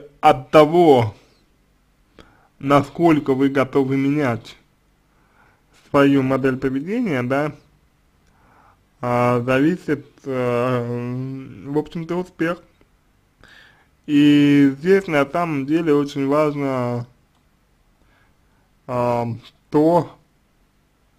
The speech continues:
чего вы ждёте от психолога, да, то есть по каким критериям вы, а, выбираете,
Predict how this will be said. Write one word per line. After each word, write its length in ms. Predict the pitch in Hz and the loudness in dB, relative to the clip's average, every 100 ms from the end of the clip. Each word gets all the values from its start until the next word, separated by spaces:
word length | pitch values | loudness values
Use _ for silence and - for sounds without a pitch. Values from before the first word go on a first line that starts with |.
| _ _ _ _ _ _ _ _ _ _ _ _ _ _ _ _ | _ _ _ _ _ _ _ _ _ _ _ _ _ _ _ _
чего 340 | - 143 151 | 0 4 6
вы 120 | 147 | 4
ждёте 560 | 127 - 151 143 123 113 - | 0 2 0 2 -6 -8 -6
от 300 | 131 127 - - - _ _ _ _ | -2 -2 -4 -20 -20 _ _ _ _
психолога, 720 | - 127 127 160 160 123 113 | -10 -10 0 0 0 -2 -6
да, 180 | 117 131 | -6 -6
то 120 | 127 | -6
есть 120 | 117 113 _ _ - | -10 -10 _ _ -16
по 80 | 135 | -4
каким 300 | 135 139 139 | -2 -2 -4
критериям 720 | 139 139 143 143 123 117 117 | -6 -10 -2 -2 0 -4 -6
вы, 240 | 120 117 113 _ _ _ - _ - | -6 -8 -10 _ _ _ -20 _ -14
а, 280 | 120 117 120 | -6 -4 -2
выбираете, 600 | 131 131 139 131 117 | -2 0 2 2 -2